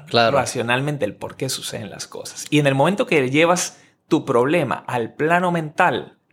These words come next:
Speaker 2: te sientes más cómodo de poder solucionarlo.
Speaker 1: Cierto. ¿Y qué otro plano, el, qué otro plano existe que no es
Speaker 2: Eh,
Speaker 1: el
Speaker 2: bueno,
Speaker 1: mental?
Speaker 2: co-, hablábamos el, el, está el plano emocional.
Speaker 1: Ah, ok, sí, sí,
Speaker 2: El que
Speaker 1: sí,
Speaker 2: está
Speaker 1: sí.
Speaker 2: en el plano emocional, pues, vive en las emociones.
Speaker 1: Sí, yo la
Speaker 2: Y
Speaker 1: saco
Speaker 2: lo
Speaker 1: la emoción y la tiro para acá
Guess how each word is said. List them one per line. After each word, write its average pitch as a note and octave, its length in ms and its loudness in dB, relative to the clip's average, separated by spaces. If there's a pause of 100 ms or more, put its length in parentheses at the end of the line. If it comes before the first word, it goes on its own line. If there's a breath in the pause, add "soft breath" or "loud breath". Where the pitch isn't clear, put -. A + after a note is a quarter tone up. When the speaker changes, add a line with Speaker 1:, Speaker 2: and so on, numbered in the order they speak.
(100)
Speaker 2:
te A#2+ 120 -4
sientes C3 460 -4
más B2+ 220 -6
cómodo A2+ 640 -2
de A#2 180 -2
poder G#2+ 300 0
solucionarlo. - 640 -10
Speaker 1:
Cierto. G2+ 560 -4 (260)
¿Y B2+ 100 -2
qué E3+ 80 4
otro D#3+ 200 4
plano, D3 300 2
el, B2+ 400 -4
qué C3+ 160 -2
otro B2 160 -2
plano A#2 240 -2
existe G2+ 440 -12 (120)
que - 120 -8
no G2 80 -6
es C#3 60 2
Speaker 2:
Eh, D3 60 6
Speaker 1:
el - 100 -2
Speaker 2:
bueno, - 200 2
Speaker 1:
mental? - 240 -12
Speaker 2:
co-, - 240 -10
hablábamos C3 580 2
el, B2+ 240 0
el, A2+ 140 -4
está - 220 -6
el A2+ 80 -2
plano B2+ 200 0
emocional. A#2 640 -2
Speaker 1:
Ah, G2+ 220 -6
ok, F#2 180 -6
sí, G#2+ 120 -10
sí, A2 80 0
Speaker 2:
El A#2+ 60 0
que A#2+ 40 -10
Speaker 1:
sí, - 80 -6
Speaker 2:
está A2 100 -6
Speaker 1:
sí. B2 60 -8
Speaker 2:
en - 20 -2
el A2+ 80 -2
plano D3 180 -6
emocional, D#3 400 -8
pues, E3 160 -2
vive D3 200 2
en C#3+ 60 0
las A#2 140 -2
emociones. C3+ 460 -4
Speaker 1:
Sí, C#3+ 100 2
yo C3+ 80 4
la C#3 140 4
Speaker 2:
Y D3+ 40 2
Speaker 1:
saco D3+ 120 4
Speaker 2:
lo B2 80 4
Speaker 1:
la E3 60 6
emoción D#3 340 -2
y C3+ 60 -2
la A2 100 2
tiro A#2+ 180 -2
para B2+ 140 0
acá D3 100 0